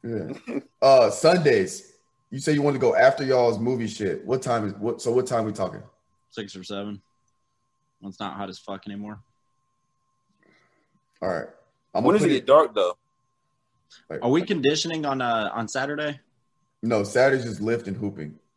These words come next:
Speaker 1: But
Speaker 3: Nice.
Speaker 1: it's, yeah, it's just lift and hooping.
Speaker 3: All right, let's do that, like, midday then Saturday.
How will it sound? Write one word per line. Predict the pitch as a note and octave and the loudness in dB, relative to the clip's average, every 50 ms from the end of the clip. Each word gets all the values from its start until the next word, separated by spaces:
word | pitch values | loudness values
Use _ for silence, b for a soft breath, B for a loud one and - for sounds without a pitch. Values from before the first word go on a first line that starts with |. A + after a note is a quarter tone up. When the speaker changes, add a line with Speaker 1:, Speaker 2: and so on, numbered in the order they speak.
| _ _ _ - | _ _ _ -10
Speaker 1:
But | G#2 F#2+ A#2+ A#2+ A#2+ A#2 | -6 0 4 4 4 4
Speaker 3:
Nice. | A#2 | 4
Speaker 1:
it's, | G#2+ - - - - - _ _ _ _ _ _ _ _ _ _ _ - | 0 -4 -10 -14 -18 -20 _ _ _ _ _ _ _ _ _ _ _ -2
yeah, | B2+ - A2+ F#2+ | 2 2 2 2
it's | F#2+ F#2+ | 2 -2
just | A2+ G#2 F#2 | -4 -6 -6
lift | G2+ G2 - | -6 -6 -6
and | F2+ F2 | -8 -10
hooping. | F2 D#2 - - - - - - - - - - _ _ _ | -10 -12 -12 -14 -18 -18 -20 -20 -20 -20 -20 -20 _ _ _
Speaker 3:
All | - A#2+ | -6 -4
right, | G#2+ E2 - - F2+ | -4 -4 -6 -8 -10
let's | A2+ G#2 - | -10 -8 -8
do | - A#2 G2+ | -6 -6 -6
that, | G2 D#2+ C2 | -6 -8 -10
like, | B1 D#2 - E2+ | -12 -14 -16 -16
midday | E2 D2 C#2 C2+ C2 B1 A#1 B1 | -18 -18 -18 -18 -16 -16 -16 -16
then | A#1 A#1+ C2+ C2+ | -18 -20 -20 -20
Saturday. | - C2 B1+ B1 - - | -20 -18 -6 -4 -4 -4